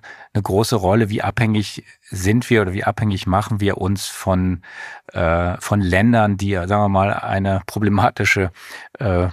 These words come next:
politische Konstellation haben? Also sprich, wir waren vorher viel von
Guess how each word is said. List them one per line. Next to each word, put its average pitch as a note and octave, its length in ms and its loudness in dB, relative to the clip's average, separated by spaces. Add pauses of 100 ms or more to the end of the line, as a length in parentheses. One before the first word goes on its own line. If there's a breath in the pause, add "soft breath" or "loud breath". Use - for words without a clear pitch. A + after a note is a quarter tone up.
(100)
politische G2 840 2 (340 loud breath)
Konstellation G2 760 0
haben? E2+ 240 2
Also G2 300 0
sprich, G#2 360 -2
wir G2 220 4
waren G2+ 160 2
vorher G#2+ 400 0
viel A2 240 -2
von G2+ 400 -2